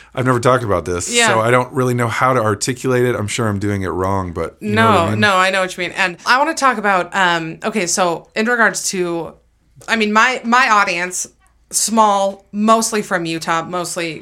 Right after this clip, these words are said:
Speaker 2: grown up either in the church, have the, having their own experiences with the church. And
Speaker 1: Yeah.
Speaker 2: what I always think is that Mormonism isn't something that you kinda wake up and you're like, "I don't think I'm gonna be a Mormon anymore."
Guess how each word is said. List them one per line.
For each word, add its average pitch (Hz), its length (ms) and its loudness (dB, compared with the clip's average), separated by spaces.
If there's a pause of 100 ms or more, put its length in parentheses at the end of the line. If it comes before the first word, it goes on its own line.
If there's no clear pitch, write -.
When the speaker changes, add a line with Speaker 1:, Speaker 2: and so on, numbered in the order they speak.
(100)
Speaker 2:
grown 185 240 0
up 170 180 -2
either 165 220 -4
in 208 180 -6
the 190 80 -6
church, 175 400 -2 (1000)
have 208 240 2
the, 190 60 -2
having 208 280 2
their 190 160 2
own 175 80 -2
experiences 160 560 -8
with 160 140 -8
the - 60 -20
church. - 360 -8
And 196 140 0
Speaker 1:
Yeah. 196 140 2
Speaker 2:
what 208 120 4
I 208 120 4
always 208 240 0
think 185 280 -6
is 170 260 -8
that 160 380 -2 (220)
Mormonism 220 540 0
isn't 170 340 -4
something 170 420 -4
that 160 80 -8
you 170 160 -10
kinda 160 260 -4
wake 170 300 -4
up 160 240 -2
and 160 80 -8
you're 156 100 -6
like, 156 400 -8 (420)
"I 262 140 0
don't 254 120 0
think 185 120 0
I'm 170 300 -6
gonna 170 160 -2
be 160 80 -4
a 156 40 -6
Mormon 156 260 -4
anymore." 147 400 -8